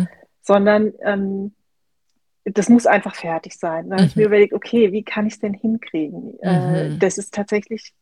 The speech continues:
Speaker 1: auch fertig wird. Ich hab's mir dann so organisiert, dass ich, äh,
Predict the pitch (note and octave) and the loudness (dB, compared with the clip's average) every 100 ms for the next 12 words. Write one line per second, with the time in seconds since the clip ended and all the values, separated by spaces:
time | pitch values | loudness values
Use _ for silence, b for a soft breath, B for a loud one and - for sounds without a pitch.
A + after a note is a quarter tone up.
0 | _ - G#3+ - G3 - - - G#3 G#3 | _ -18 -8 -2 -2 -2 -8 0 0 0
1 | G3+ A3+ G#3 E3 - G3 G#3+ - G3 F3 | -6 -2 -2 -2 -8 -12 -12 -8 -4 -4
2 | E3+ E3+ F#3+ B3+ C4 B B B - A3 | -4 -4 -4 -2 -4 B B B 0 2
3 | G#3 G#3 F#3+ G3+ F#3+ F3+ F3+ - _ - | 4 2 0 -2 -2 -4 -6 -10 _ -8
4 | F#3 F3+ | -6 -6